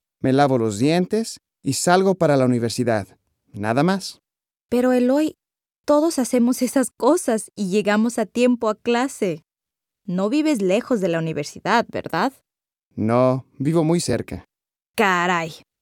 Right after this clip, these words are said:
Speaker 2: no comprendo. ¿A qué hora te levantas?
Speaker 1: Pues ahí está el problema. Me despierto a las ocho, pero me quedo en la cama otra media hora.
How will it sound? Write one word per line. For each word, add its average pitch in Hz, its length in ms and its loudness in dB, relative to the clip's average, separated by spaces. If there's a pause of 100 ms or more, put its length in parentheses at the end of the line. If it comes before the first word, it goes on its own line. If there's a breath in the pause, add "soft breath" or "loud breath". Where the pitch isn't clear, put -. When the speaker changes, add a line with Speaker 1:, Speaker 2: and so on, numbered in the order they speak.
(180)
Speaker 2:
no 226 200 2
comprendo. 196 640 0 (800)
¿A 220 80 -2
qué 339 180 2
hora 392 140 4
te 381 140 0
levantas? 269 680 0 (680)
Speaker 1:
Pues 185 880 2
ahí 196 280 2
está 254 200 2
el 247 80 2
problema. 233 600 2 (520)
Me 117 140 0
despierto 135 520 0
a 117 40 2
las 110 220 -2
ocho, 196 420 0 (380)
pero 139 180 0
me 143 140 2
quedo 180 200 2
en 185 60 2
la 160 100 2
cama 175 360 2
otra 185 440 4
media 151 420 4
hora. 147 340 0